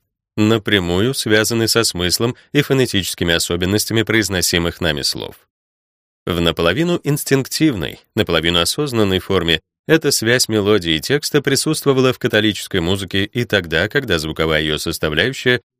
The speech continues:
по сложности уже значительно обогнала текстовую.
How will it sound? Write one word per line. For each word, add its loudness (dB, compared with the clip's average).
по 2
сложности 0
уже 2
значительно 0
обогнала 0
текстовую. -8